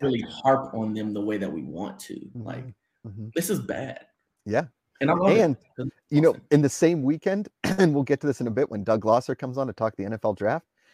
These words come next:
Speaker 1: the Patriots
Speaker 2: Mm-hmm.
Speaker 1: did something for the first time since the Raiders in two thousand. They drafted a punter and a kicker. Both of them in the, in one draft.
Speaker 2: Oh, things are bad in Boston.
Speaker 1: Woo-hoo.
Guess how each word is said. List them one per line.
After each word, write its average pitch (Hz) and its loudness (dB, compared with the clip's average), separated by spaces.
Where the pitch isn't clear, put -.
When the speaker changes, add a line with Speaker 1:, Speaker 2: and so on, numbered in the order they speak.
Speaker 1:
the 156 4
Patriots 135 -2
Speaker 2:
Mm-hmm. 123 -8
Speaker 1:
did 151 -2
something 156 -2
for 147 4
the 139 2
first 180 0
time 175 0
since 127 -6
the 117 -4
Raiders 139 0
in 120 -4
two 165 -4
thousand. 120 0
They 143 6
drafted 120 2
a 90 -8
punter 233 -2
and 247 2
a 285 -4
kicker. 254 -4
Both 494 6
of 302 -4
them 156 -2
in 381 -2
the, - 4
in 359 4
one 415 4
draft. 453 0
Speaker 2:
Oh, 135 0
things 190 0
are 165 2
bad 156 0
in 151 0
Boston. - -6
Speaker 1:
Woo-hoo. 339 8